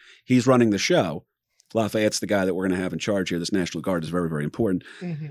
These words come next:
Speaker 1: But you're devolving into, um, again, th-,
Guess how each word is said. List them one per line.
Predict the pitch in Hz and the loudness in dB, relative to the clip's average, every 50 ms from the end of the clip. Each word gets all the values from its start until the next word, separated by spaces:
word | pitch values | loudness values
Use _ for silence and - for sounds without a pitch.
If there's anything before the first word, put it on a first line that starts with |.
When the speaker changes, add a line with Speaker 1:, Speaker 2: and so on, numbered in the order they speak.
| 127 - | -14 -14
Speaker 1:
But | - 117 139 - 165 117 | -2 2 4 4 6 6
you're | 131 131 | 4 4
devolving | 117 131 107 113 131 131 135 131 131 131 113 | 4 4 4 4 4 4 4 4 4 4 6
into, | 101 113 113 107 - - 107 101 101 98 98 98 98 - - | 6 6 4 4 2 0 2 2 2 2 0 0 -4 -6 -4
um, | 98 98 95 92 90 90 92 95 - _ _ _ _ - | -2 0 0 0 0 -2 -2 -4 -8 _ _ _ _ -4
again, | 98 90 101 98 95 95 90 - - _ _ | -2 -2 0 0 2 0 0 -2 -6 _ _
th-, | - - | -10 -10